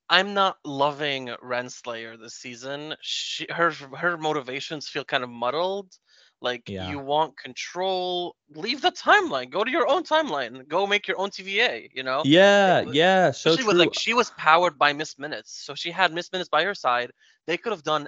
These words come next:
Speaker 1: anything. And
Speaker 2: Yeah.
Speaker 1: the way that they were so insistent on taking over the T V A, it just kind of felt like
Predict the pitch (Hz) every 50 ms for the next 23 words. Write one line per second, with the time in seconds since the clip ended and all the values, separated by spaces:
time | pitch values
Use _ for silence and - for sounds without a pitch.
0 | - _ - 139 139 139 135 131 127 - - 107 101 98 98 104 110 _ _ _
1 | _ _ _ - 143 147 - - 95 95 _ _ - 147 139 143 165 185 185 190
2 | - 165 147 143 139 - - 156 147 131 143 135 - - 135 - - - 160 151
3 | 147 - 131 123 - 143 127 - 139 120 131 135 127 131 120 120 - 120 - -
4 | 143 127 131 127 98 113 127 127 135 _ _ - - - - 175 180 170 190 -
5 | - 180 170 160 - - 151 135 - 139 123 117